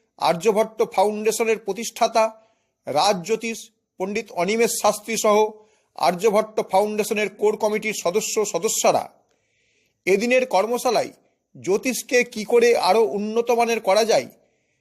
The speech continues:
ছাত্রছাত্রীদের সঙ্গে অধ্যাপক অধ্যাপিকারা জ্যোতিষের বিভিন্ন বিচার কিভাবে করা যাবে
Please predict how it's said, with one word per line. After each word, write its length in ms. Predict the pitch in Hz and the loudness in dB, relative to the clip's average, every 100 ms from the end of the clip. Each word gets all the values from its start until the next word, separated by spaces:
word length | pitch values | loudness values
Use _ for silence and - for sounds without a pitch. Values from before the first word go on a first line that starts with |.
| _ | _
ছাত্রছাত্রীদের 840 | - 175 185 - 240 240 233 226 226 | -6 -4 -4 -4 -4 -4 -6 -6 -4
সঙ্গে 300 | - 226 226 | -4 -2 0
অধ্যাপক 600 | 185 175 240 240 233 226 | -2 0 0 2 0 -2
অধ্যাপিকারা 800 | 170 160 226 233 233 233 226 226 _ _ _ - | -6 -4 -4 -2 0 0 0 -6 _ _ _ -8
জ্যোতিষের 540 | 135 202 226 - 233 | -2 -2 0 2 0
বিভিন্ন 460 | 175 185 226 226 226 | 0 -6 -4 0 -2
বিচার 400 | 170 190 233 220 | -2 0 0 0
কিভাবে 360 | - 202 220 | -2 -2 0
করা 260 | 202 180 202 | 0 2 2
যাবে 340 | 220 214 220 | 2 2 0